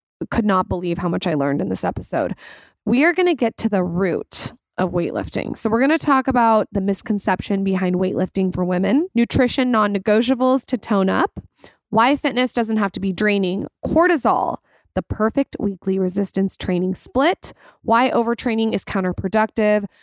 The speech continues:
the reason your body needs rest, and how to train your nervous system. Doctor Shannon is a wealth of knowledge. Her career mission is to educate that exercise can be effective without wrecking you.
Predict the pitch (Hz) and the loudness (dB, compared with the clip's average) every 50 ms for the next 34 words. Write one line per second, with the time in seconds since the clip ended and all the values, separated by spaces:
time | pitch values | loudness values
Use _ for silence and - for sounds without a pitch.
0 | _ _ _ 220 214 208 190 185 214 233 254 240 311 330 339 339 330 269 277 269 | _ _ _ 0 0 2 2 2 2 2 2 2 2 2 4 2 4 4 4 4
1 | 262 277 277 269 269 269 220 - 214 208 196 196 208 202 - - - - 214 220 | 4 4 4 4 4 2 2 0 0 2 2 2 2 0 -2 -4 -4 -2 -2 -2
2 | 208 - - 214 220 240 269 - - 294 - - - - - 208 196 196 196 196 | -2 -2 -2 0 2 2 2 2 0 -6 -4 -4 -6 -2 0 0 2 2 2 0
3 | - - 185 185 190 185 180 180 180 180 185 180 - - - 190 - - - 123 | 0 -2 -2 0 0 0 0 0 0 -2 -4 -4 -4 -6 -6 -4 -4 -4 -4 -4
4 | - 50 - - 196 - _ _ _ _ _ _ _ _ _ _ _ 170 - 220 | -6 -4 -6 -6 -8 -10 _ _ _ _ _ _ _ _ _ _ _ -2 2 2
5 | 214 254 - - 311 330 311 - - 226 208 202 196 208 220 233 247 - - 233 | 2 2 2 2 2 2 2 0 -2 -2 0 0 2 2 2 2 0 0 2 0
6 | 214 196 196 196 180 180 180 180 180 175 175 175 175 - 175 170 170 160 143 127 | 0 2 2 2 2 4 4 2 2 2 2 0 -2 -4 -6 -4 -2 0 0 2
7 | 107 78 - - - - - - - - - - - _ _ - - 254 233 - | 0 -2 -4 -6 -6 -4 -4 -4 -4 -6 -10 -20 -20 _ _ -2 -2 -2 -2 -2
8 | - 254 240 247 254 269 262 240 240 233 - 254 233 233 202 214 - - - - | -4 -2 0 2 2 2 2 2 0 0 0 0 0 2 0 -2 -2 -4 -6 -2
9 | - 185 190 190 214 214 - - 247 240 233 - 220 - - - 175 - - - | 0 0 0 2 0 -2 0 0 0 0 0 0 -2 -2 0 -2 -4 -2 0 0
10 | 233 226 - 254 226 226 - - - 220 196 - 196 185 185 - - 185 180 - | 0 2 2 2 2 0 0 0 -2 -4 -2 -2 -2 -4 -4 -2 -2 -2 -2 0
11 | - 262 262 277 247 254 240 226 208 165 - 151 185 190 196 - - - 165 151 | 0 2 2 2 2 0 0 2 0 2 0 0 0 0 0 -2 -2 -4 -4 -2
12 | 127 98 71 - - - | -2 -2 -4 -4 -6 -10